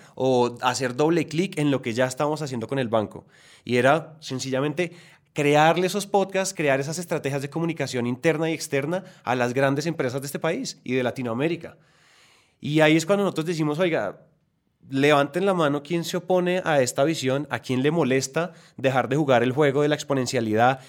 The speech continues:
y de ser la mega aplicación, el siguiente Facebook, el siguiente Instagram. Levanten la mano quien se opone y levante la mano quien está a favor de simplemente hacer lo que siempre hemos amado hacer, que es contar historias. Si los, si lo hicimos tan bien para nosotros, ¿por qué no lo vamos a hacer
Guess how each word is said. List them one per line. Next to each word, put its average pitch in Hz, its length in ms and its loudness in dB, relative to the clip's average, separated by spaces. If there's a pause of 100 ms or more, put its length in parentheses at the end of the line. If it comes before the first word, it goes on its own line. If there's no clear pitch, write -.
y 123 80 -6
de 123 100 0
ser 117 160 -2
la 123 120 2
mega 135 280 2
aplicación, 120 600 -2
el 127 120 -2
siguiente 120 480 -6
Facebook, 139 340 -4
el 147 80 -4
siguiente 120 300 -6
Instagram. 143 440 -2 (540)
Levanten 123 380 2
la 175 80 4
mano 147 180 2
quien 147 160 -2
se 165 100 -2
opone 170 460 0 (340)
y 139 120 -2
levante 143 320 4
la 180 80 6
mano 151 220 2
quien 156 120 -2
está 160 220 2
a 170 40 6
favor 180 480 6
de 156 280 2
simplemente 156 520 0
hacer 180 280 2
lo 185 100 0
que 175 120 0
siempre 175 560 4
hemos 180 260 2
amado 156 320 4
hacer, 151 300 0
que 156 80 -4
es 139 100 -2
contar 139 320 -4
historias. 131 560 -4 (420)
Si - 180 -4
los, 135 180 2
si 135 200 -2
lo 143 60 0
hicimos 151 280 -2
tan 190 140 2
bien 147 160 0
para 170 180 2
nosotros, 147 520 -4 (360)
¿por 139 140 2
qué 151 140 0
no 156 100 4
lo 180 120 8
vamos 202 240 4
a 202 60 -4
hacer 147 340 2